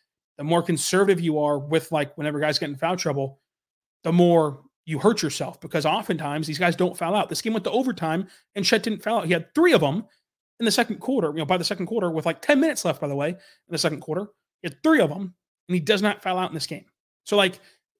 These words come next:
had you been way, way, way too conservative, you'd have lost, you'd have lost this game. Frankly, you would have lost this game. So I, I, I totally agree,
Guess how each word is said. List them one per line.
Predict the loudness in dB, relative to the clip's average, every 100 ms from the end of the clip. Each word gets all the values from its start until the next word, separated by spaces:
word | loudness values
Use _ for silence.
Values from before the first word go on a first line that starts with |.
| -4
had | -2 0
you | 0 0
been | 0 2
way, | 2 2 2
way, | 0 0
way | 0 -2
too | -2 -8
conservative, | -6 -6 -4 -2 -2 -4 -6 -8 _ _ _ _ _
you'd | -12
have | -6
lost, | -4 -2 -4 -6 -12 _
you'd | -2
have | 0
lost | 0 -2
this | -8
game. | -14 -20 _ _
Frankly, | -4 -4 -4
you | -2
would | 0
have |
lost | 0 -4
this | -6 -12
game. | -14 _ _ _ _ _ _ _
So | -2 0
I, | 2
I, | -2 -4 -2
I | 0
totally | 2 2
agree, | 2 0